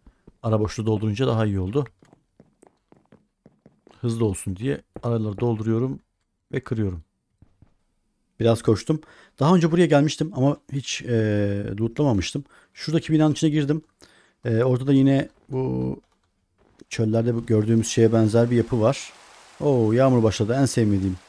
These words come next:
Ve gündüz vakti yağmuru. Atlatması en zor olanı. E, hamak vardı bunun için. İp, yün, çubuk. Heh. Ve gündüz uyuyoruz.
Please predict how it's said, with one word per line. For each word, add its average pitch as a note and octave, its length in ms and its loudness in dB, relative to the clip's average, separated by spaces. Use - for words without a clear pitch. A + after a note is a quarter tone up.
Ve D#3 40 -4
gündüz B2+ 320 2
vakti G#2 260 -2
yağmuru. G#2 380 -2
Atlatması A#2+ 520 -4
en B2 120 2
zor G#2 180 0
olanı. F#2 240 0
E, A#2 40 0
hamak A2+ 520 2
vardı G2 260 4
bunun F#2+ 120 2
için. F#2 240 -4
İp, - 160 -4
yün, C3 300 2
çubuk. - 540 -4
Heh. A#2 140 0
Ve C#3+ 100 0
gündüz A#2+ 320 0
uyuyoruz. G#2+ 600 2